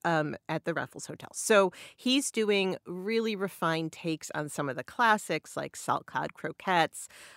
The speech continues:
uh, lobster with Azorean pineapple and fermented grilled fennel. So, like, it's a lobster dish, but not what you would typically expect. Um, and, you know, seafood stews that are sort of classic, but doing it in this really beautiful way. Um, and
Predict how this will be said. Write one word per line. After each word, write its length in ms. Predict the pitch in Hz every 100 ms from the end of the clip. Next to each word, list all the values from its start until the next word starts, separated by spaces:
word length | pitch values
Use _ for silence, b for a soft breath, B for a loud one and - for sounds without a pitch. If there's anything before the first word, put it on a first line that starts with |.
| B
uh, 100 | 143 139
lobster 560 | 160 180 190 - - 156
with 100 | 151
Azorean 560 | 156 143 160 175 135
pineapple 640 | - 135 165 170 170 170
and 120 | 160 143
fermented 520 | 151 147 165 170 143
grilled 280 | 147 156 135
fennel. 440 | - 147 156 107
So, 140 | -
like, 200 | 226 233
it's 140 | 208 254
a 60 | 233
lobster 420 | 262 294 - -
dish, 260 | 127 131 -
but 120 | 156
not 320 | 165 170 180
what 140 | 160 -
you 140 | 151
would 200 | 139 -
typically 460 | - 139 135 131 110
expect. 460 | - - 127 143 _ B B B -
Um, 360 | 180 185 185 -
and, 320 | 202 208 208
you 140 | 196
know, 120 | 190
seafood 540 | 175 - 240 233 240 202
stews 440 | - 233 220 196
that 100 | 196
are 60 | 185
sort 180 | - 180
of 120 | -
classic, 520 | - 202 196 - 156 -
but 160 | 165
doing 320 | - 185 185
it 180 | 180 151
in 140 | - 156
this 260 | 143 - 170
really 300 | 180 196 170
beautiful 500 | 135 151 160 - 131
way. 280 | 139 139 127 B B B
Um, 240 | 190 190 185 -
and 380 | 202 202 170